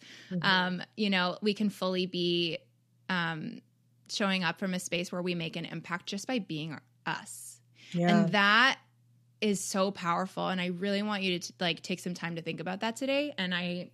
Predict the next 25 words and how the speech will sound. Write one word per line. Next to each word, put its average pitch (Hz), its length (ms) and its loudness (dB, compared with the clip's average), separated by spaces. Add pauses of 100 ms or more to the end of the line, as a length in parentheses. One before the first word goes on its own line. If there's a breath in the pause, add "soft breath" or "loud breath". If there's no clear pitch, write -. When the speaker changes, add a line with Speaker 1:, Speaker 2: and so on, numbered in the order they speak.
Speaker 2:
just 202 320 -6
honor 180 220 2
you 170 180 2
for 175 380 -4 (560 soft breath)
creating 202 340 4
the 185 60 0
space 175 340 -4
for 180 140 -4
that, 160 240 -2
because 170 440 -4
it 180 160 0
is, 170 560 -6 (120)
um, 165 400 -4
it 196 100 0
is 220 120 4
a 240 40 0
gift. 208 420 2
It 190 80 -4
really 180 240 0
is. 185 300 -6 (160)
And 185 140 -2
I 175 180 -2
really 170 260 -2
appreciate - 520 -8
it. - 140 -8